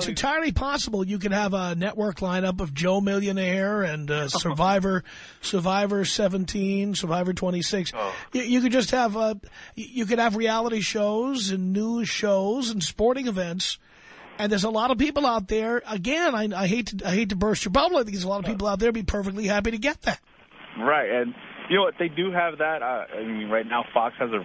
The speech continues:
Speaker 1: Fox reality channel, and most of the shows on there are crap. Uh, some of those shows are pretty decent.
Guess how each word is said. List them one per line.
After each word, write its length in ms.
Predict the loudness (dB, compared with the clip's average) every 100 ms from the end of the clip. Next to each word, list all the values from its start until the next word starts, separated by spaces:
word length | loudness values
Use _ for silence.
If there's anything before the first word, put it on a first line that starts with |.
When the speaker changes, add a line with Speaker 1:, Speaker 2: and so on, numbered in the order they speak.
| 0
Speaker 1:
Fox 200 | 2 2
reality 380 | 2 4 2 0 -2
channel, 260 | 0 -2 -6 -12 -16 -16 -14 -4 2
and 460 | 4 4 0 -4 -8 -16 -2 2
most 260 | 2 2
of 80 | -2
the 40 | 0
shows 180 | 0 0
on 100 | -2
there 140 | -2
are 80 | -2
crap. 340 | 0 0 0 -4 -14 -18 -16 -16 -14 -14 -12 -12
Uh, 800 | -12 0 4 6 4 2 2 0 -2 -2
some 140 | -2
of 60 | -2
those 220 | -6 -6 -2
shows 180 | -2
are 80 | -2
pretty 240 | -4 -4 -2
decent. 420 | -2 -2 -4